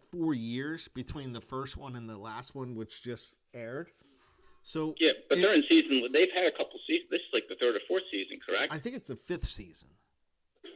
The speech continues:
Speaker 2: Fifth
Speaker 1: Yeah.
Speaker 2: season, all right.
Speaker 1: We, we just watched it, and then we were watching it thinking, like, "I forget what happened 'cause it's been years ago."
Speaker 2: Yeah, yeah,
Speaker 1: So
Speaker 2: that
Speaker 1: we're gonna
Speaker 2: happens.
Speaker 1: We, we, we decided to stop, and then we're gonna,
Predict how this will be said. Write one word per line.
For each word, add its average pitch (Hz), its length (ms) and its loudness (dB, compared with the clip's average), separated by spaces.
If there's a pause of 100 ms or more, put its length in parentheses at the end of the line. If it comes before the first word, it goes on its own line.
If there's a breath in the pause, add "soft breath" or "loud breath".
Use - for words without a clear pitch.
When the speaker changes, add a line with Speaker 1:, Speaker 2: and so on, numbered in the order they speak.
(240)
Speaker 2:
Fifth 165 200 6
Speaker 1:
Yeah. 107 80 -8
Speaker 2:
season, 101 280 -2
all 127 80 0
right. 98 140 2
Speaker 1:
We, 110 180 2
we 151 100 -4
just 175 320 -6
watched 143 460 -6
it, 90 200 -20
and 151 100 -14
then 175 180 -4
we 175 140 -2
were 139 140 -4
watching 160 400 -4
it 113 120 -16
thinking, 123 260 -10
like, 117 240 -12
"I 170 80 -8
forget 156 460 -12
what 123 160 -16
happened 135 400 -12
'cause 131 120 -10
it's 123 120 -14
been 147 200 -6
years 151 320 -8
ago." - 140 -16 (300)
Speaker 2:
Yeah, 98 260 6 (320)
yeah, 98 240 0
Speaker 1:
So 156 240 4
Speaker 2:
that 101 220 -4
Speaker 1:
we're 185 140 2
gonna 185 140 0
Speaker 2:
happens. 147 180 -6 (360)
Speaker 1:
We, 160 220 -10
we, 160 220 0
we 151 220 -4
decided 143 540 -4
to 120 140 -8
stop, 131 480 -8
and 113 120 -8
then 117 140 -10
we're 117 100 -10
gonna, 110 240 -10